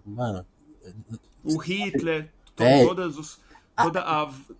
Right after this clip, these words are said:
Speaker 2: a, é, vanguarda do Mussolini eram
Speaker 1: Sim.
Speaker 2: isso, eram os traumatizados da Primeira Guerra Mundial e
Speaker 1: Não.
Speaker 2: depois rejeitados pelo próprio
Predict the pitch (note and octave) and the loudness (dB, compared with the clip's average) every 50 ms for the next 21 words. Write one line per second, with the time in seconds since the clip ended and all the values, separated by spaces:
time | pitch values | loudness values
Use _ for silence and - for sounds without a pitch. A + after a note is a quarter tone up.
0 | _ _ _ _ _ _ _ _ _ _ _ - C#3 C#3 C3+ C3+ - - C#3+ C#3+ | _ _ _ _ _ _ _ _ _ _ _ -4 -4 -2 -2 -2 -4 -4 -2 -2
1 | C#3 C#3 C3 - D3 C#3 B2+ C3+ C#3 C#3 C#3 C#3 C#3 B2+ C#3 C#3 C#3 C3+ C3+ C3 | -2 -2 -2 -4 -4 -4 -2 0 0 0 0 -2 -4 -4 -2 -2 -2 -2 -2 -2
2 | C3 C3 C3 B2+ B2 A#2+ C3 C3+ - - C3+ B2+ B2+ C3+ D3 D#3 D#3 C#3+ C#3 C3+ | -4 -4 -4 -4 -4 -6 -6 -8 -8 -6 -4 -4 -2 -2 -2 -4 -4 -6 -8 -10
3 | - _ - A#2+ A#2 A#2+ C3+ D3+ D3+ D3 D3 - - - G#2+ A#2 B2 B2 B2 B2+ | -12 _ -10 -10 -8 -6 -4 -2 -2 -2 -4 -6 -10 -14 -10 -8 -8 -6 -6 -4
4 | C3 C3 C3 C3+ - - C#3 B2+ C3 C3+ C3 - C3 B2 A#2+ C3 B2+ C3+ C3 D3 | -4 -4 -4 -6 -8 -8 -8 -6 -6 -8 -10 -10 -12 -8 -6 -6 -6 -6 -8 -8
5 | C3+ A#2+ C#3 C3 - - C#3 C3 C3 B2+ B2+ B2+ A#2+ C3 B2+ B2+ B2+ B2 B2+ C3 | -8 -6 -8 -8 -8 -8 -8 -8 -6 -6 -8 -8 -8 -8 -10 -10 -10 -10 -10 -10
6 | A#2+ A#2+ B2+ A#2+ B2 C3 C#3+ D3+ D3+ D3 C#3 B2 A#2+ B2 - C3+ C3+ C3+ C3+ C3+ | -10 -10 -10 -8 -8 -8 -6 -6 -6 -6 -2 0 2 2 2 2 -2 -4 -6 -8
7 | C3 A#2+ C3+ B2+ C3 C#3 C#3+ C3 D3+ D#3 D3 - D3 C3+ C#3 C#3 B2 A#2 A#2 - | -10 -12 -12 -8 -6 -6 -4 -4 -4 -8 -8 -8 -6 -6 -6 -6 -8 -10 -14 -16
8 | - - - A#2+ A#2+ A#2+ - B2 B2 - | -16 -14 -12 -10 -10 -10 -10 -12 -14 -14